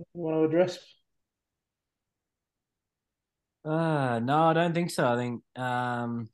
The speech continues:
Speaker 2: you know, I think I just, just wanna start the season two nil. It's, it's been a long, long time. I think <sighs> I might be, might be off, but I think the last time I would think that happened is, was it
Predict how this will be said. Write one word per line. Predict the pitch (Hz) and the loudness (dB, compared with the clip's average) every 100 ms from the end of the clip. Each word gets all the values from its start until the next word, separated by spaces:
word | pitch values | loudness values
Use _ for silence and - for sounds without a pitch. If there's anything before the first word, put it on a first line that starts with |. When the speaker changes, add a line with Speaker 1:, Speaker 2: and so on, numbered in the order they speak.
| _ _ _ _ _ _ - | _ _ _ _ _ _ -6
Speaker 2:
you | 131 | -2
know, | 127 | 2
I | 135 139 | 4 4
think | 131 123 113 - - - - | 2 -2 -8 -16 -20 -20 -14
I | |
just, | 127 127 - _ _ _ _ _ | -10 -10 -12 _ _ _ _ _
just | 151 - | -4 0
wanna | 160 151 139 131 | 4 4 2 0
start | - 165 156 | 2 2 2
the | |
season | 147 151 143 131 123 | 0 2 2 2 -2
two | - 131 | 0 0
nil. | 123 123 135 | 0 0 0
It's, | 135 117 | -2 -4
it's | 127 - | -10 -6
been | 127 123 | -2 -2
a | 113 | 0
long, | 110 117 117 | 0 0 0
long | 113 110 107 | -2 -4 -6
time. | - 110 110 107 | -4 -2 -2 -2
I | |
think | 107 104 - _ - _ _ _ _ _ _ - | -2 -4 -8 _ -20 _ _ _ _ _ _ -12
<sighs> | - - - | -12 -10 -4
I | 123 | 0
might | 117 123 | 2 2
be, | 110 113 113 104 | 2 0 0 -2
might | 123 123 107 | 0 0 0
be | 113 | 0
off, | 113 135 - | 0 0 -4
but | - 110 | -2 -2
I | 110 | 0
think | 127 117 110 | -2 -4 -4
the | - 113 110 | -4 -2 -2
last | 110 110 110 113 117 120 - - | -2 -2 0 2 2 0 -4 -6
time | 117 113 113 | -4 -2 -2
I | 113 | -2
would | 113 110 | -2 -2
think | 117 113 | -4 -4
that | 110 101 | -4 -4
happened | 113 113 117 110 | -4 -2 -2 -2
is, | 110 107 107 - _ _ _ _ _ _ _ _ | -2 -4 -8 -12 _ _ _ _ _ _ _ _
was | - | -14
it | 120 | -14